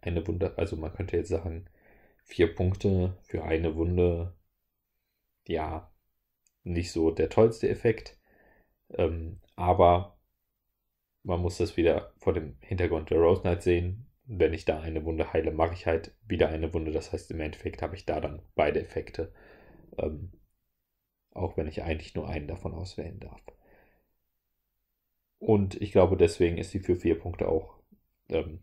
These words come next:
gut. Zumindest, wenn man sie mit Rose Knights zusammenspielt.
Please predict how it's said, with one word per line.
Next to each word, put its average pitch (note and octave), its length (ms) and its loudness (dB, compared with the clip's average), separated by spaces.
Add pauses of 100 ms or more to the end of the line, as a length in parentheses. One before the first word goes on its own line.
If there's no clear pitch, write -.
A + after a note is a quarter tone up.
(140)
gut. C#3+ 300 0 (280)
Zumindest, F2 420 0
wenn E2 100 0
man E2+ 120 0
sie E2 60 -4
mit E2+ 200 -4
Rose D#2 260 4
Knights - 440 -8
zusammenspielt. F#2 800 2